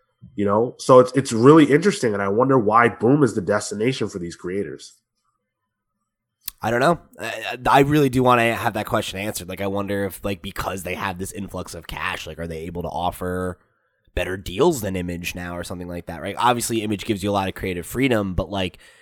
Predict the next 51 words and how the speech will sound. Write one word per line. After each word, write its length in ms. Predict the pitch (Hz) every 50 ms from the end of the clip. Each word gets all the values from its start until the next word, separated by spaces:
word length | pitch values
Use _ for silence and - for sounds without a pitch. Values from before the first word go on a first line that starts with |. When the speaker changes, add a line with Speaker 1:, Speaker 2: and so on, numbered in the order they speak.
| _
Speaker 2:
your 120 | - 127 117
book 200 | 101 - - -
kinda 220 | - 127 113 98
sinks 260 | - - 117 95 -
or 60 | 98
swims 320 | - - 120 110 107 101 101
on 140 | 98 98 90
its 180 | 85 - -
merits, 540 | 107 123 107 82 78 - - - - - -
right? 300 | 101 101 101 104 107 -
Like, 260 | - 101 95 92 - - _ _ _ _ _ _ _ _ _ _ _ _
maybe 480 | - 107 107 104 104 104 104 107 117 117
they're 180 | 110 120 120 117
willing 440 | 113 117 117 117 120 123 120 120
to, 100 | - 123
like, 240 | 123 117 113 110 87
give 180 | - 110 104 104
you 140 | 110 120 120
a 40 |
longer 360 | 117 117 117 117 123 123 123 127
deal, 540 | 120 - 113 156 196 156 82 80 87 - _ _ _ -
right? 280 | 92 104 120 143 156 151
'Cause 180 | - 131 117
they're 100 | 98 120
like, 200 | 113 117 110 101
"Yeah, 100 | 117 139
it 80 | 101 -
doesn't 180 | 117 113 120
really, 220 | 120 113 113 110 101
like, 300 | - 117 113 98 87 95
you 60 | 139 131
know, 80 | 117
we 120 | 113 127 127
can 120 | 151 151
afford 340 | 143 - - 160 165 147 127
for 80 | 127 123
it 80 | 110
to 80 | - 123
wait, 300 | 117 117 113 110 110 110
lose 260 | 113 120 117 104 87
money 240 | 113 113 107 104 104
on 80 | 101
the 80 | 101 101
first 280 | - - 104 98 - -
arc. 160 | 101 98 -
You 60 | 110 101
get 160 | 113 104 -
two 160 | - 110 107
arcs," 320 | 98 87 78 - - - -
you 100 | 107 101
know? 240 | 101 104 107 104